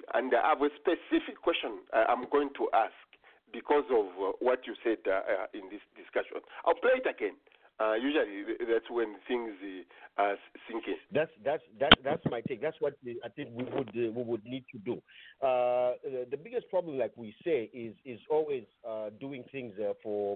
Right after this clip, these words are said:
Speaker 2: political expedience. You see that? Uh, the political sphere has dominated. It's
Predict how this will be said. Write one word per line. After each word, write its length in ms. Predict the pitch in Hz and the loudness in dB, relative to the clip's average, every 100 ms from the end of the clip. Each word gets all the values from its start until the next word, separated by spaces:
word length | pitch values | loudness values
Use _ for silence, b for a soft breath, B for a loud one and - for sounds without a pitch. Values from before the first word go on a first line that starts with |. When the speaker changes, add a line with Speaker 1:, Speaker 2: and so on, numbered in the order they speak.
| 90 | -2
Speaker 2:
political 320 | 123 127 - | -4 -4 -6
expedience. 460 | 95 - 98 87 69 _ _ _ _ B B B | -6 -8 -12 -10 -10 _ _ _ _ B B B
You 140 | 104 - | -10 -2
see 80 | 117 | 2
that? 220 | 117 160 - b b | 2 0 -8 b b
Uh, 600 | 117 117 113 110 110 110 - 131 | 0 2 2 -2 -4 -6 -8 -4
the 60 | 123 | -4
political 480 | 139 151 - - - | -2 -6 -4 -4 -4
sphere 260 | - 151 110 | -4 -2 0
has 180 | 113 104 92 | -2 -4 -2
dominated. 680 | 147 175 170 143 147 127 90 _ - | -2 -2 -4 -6 -6 -8 -10 _ -20
It's 140 | 131 | -20